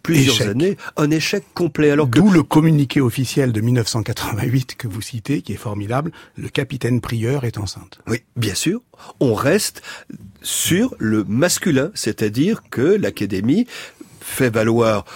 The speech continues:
Speaker 1: une primauté du, du masculin, qu'elle appelle le cadeau marqué ou générique, et on continue, puisque quand le, le, le capitaine Dominique Prieur,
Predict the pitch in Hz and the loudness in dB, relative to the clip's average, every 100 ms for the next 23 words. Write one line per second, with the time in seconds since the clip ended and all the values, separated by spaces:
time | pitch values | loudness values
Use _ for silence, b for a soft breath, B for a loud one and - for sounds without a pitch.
0 | B B _ _ _ _ _ _ _ - | B B _ _ _ _ _ _ _ -6
1 | - 117 - 151 139 123 - 127 110 101 | -2 -2 0 2 2 2 0 -2 0 -2
2 | 95 98 98 92 - - 139 214 240 113 | -4 -4 -2 -2 -2 -2 2 2 2 0
3 | 101 92 110 101 95 87 98 95 95 92 | -2 -2 -2 -2 -2 -4 -4 -2 -2 -4
4 | - 131 113 104 95 90 110 175 254 - | -4 -2 0 0 -2 -4 0 2 0 -2
5 | B B B - 131 117 180 196 226 220 | B B B 2 2 2 0 0 2 2
6 | 220 151 151 - 123 101 B B - 170 | 2 0 -6 0 0 0 B B -2 2
7 | 165 120 104 104 95 110 - 123 127 120 | 4 4 2 -2 -2 -4 -2 -2 -2 -2
8 | 131 123 113 104 135 151 151 139 - - | 0 0 -2 0 4 4 4 2 -2 -2
9 | 120 120 117 104 98 | 0 2 2 2 -2